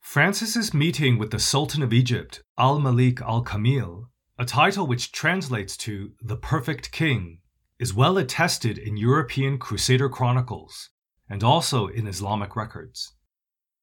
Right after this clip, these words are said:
Pope Innocent the third organizes the Fifth Crusade to recapture Jerusalem. The campaign is inspired by recent victories against Muslim forces in Iberia and galvanizes all of Christendom.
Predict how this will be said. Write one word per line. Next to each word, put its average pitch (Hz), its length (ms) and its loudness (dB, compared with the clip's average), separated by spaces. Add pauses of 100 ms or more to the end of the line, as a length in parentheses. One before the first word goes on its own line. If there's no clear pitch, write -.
(600)
Pope 175 320 4
Innocent 160 400 2
the 113 100 -2
third 123 600 -2
organizes 131 680 2
the 95 80 -6
Fifth 131 280 -2
Crusade 110 760 -2
to - 140 -8
recapture 120 640 0
Jerusalem. 87 680 -10 (600)
The 131 120 2
campaign 151 580 4
is 127 180 2
inspired 127 480 0
by 117 120 0
recent 123 440 2
victories 110 640 -2
against 120 440 0
Muslim 131 440 0
forces 123 500 -2
in 95 80 -4
Iberia 92 640 0 (380)
and 98 180 -8
galvanizes 123 720 4 (120)
all 113 300 0
of 98 120 -14
Christendom. - 580 -8